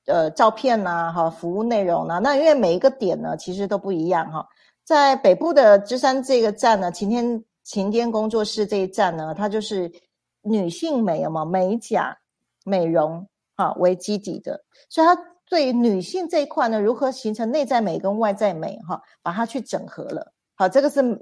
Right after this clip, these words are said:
北部的，啊，大家有机会啊，在北部的朋友呢、家人呢，都可以去那边好好的睡个美容觉，照照光，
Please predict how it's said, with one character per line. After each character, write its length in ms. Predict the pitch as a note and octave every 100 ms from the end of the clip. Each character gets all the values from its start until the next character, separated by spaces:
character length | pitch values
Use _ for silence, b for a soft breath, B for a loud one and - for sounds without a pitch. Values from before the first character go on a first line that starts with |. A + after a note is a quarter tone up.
| -
北 220 | - E3 E3
部 240 | B3+ A3+
的， 160 | D3+ -
啊， 140 | -
大 120 | G#3
家 100 | A#3
有 100 | A3+
机 160 | F3+ A3
会 180 | A3 A#3
啊， 60 |
在 160 | F#3 A3
北 160 | G3+ F3
部 160 | A3
的 200 | A#3 F#3+
朋 260 | - G3 G#3+
友 120 | B3+
呢、 200 | A3+ A3+
家 240 | A3+ B3+ B3+
人 180 | A#3
呢， 140 | G3 G3
都 100 | A#3
可 140 | A#3
以 60 | G#3
去 160 | F#3 A3
那 100 | G3+
边 240 | G3+ G3+ b b b
好 180 | - C4+
好 180 | C#4+
的 80 | G#3+
睡 240 | A3 D4+ C4
个 120 | A#3+
美 180 | A3 F#3
容 180 | F#3+
觉， 300 | G3+ B3+ A3+ A3 _ _ _ _ _
照 120 | - C#4+
照 160 | C#4+
光， 340 | C4+ D4 C#4+